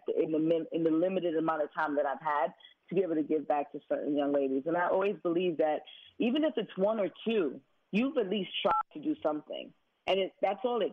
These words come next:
takes, is to put some sort of effort into it. I don't believe it's hard. I think it's, if it's in you to do.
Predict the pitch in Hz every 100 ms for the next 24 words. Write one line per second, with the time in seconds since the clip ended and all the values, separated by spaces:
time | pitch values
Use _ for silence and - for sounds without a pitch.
0 | 233 190 - - - 165 - - 190 160
1 | - - _ - 254 220 - 202 - 190
2 | 175 - 180 185 170 135 131 - 50 50
3 | - _ _ _ 185 185 262 254 165 147
4 | 147 - - 170 156 160 160 180 180 165
5 | - 175 160 180 - 190 175 170 151 143
6 | 151 135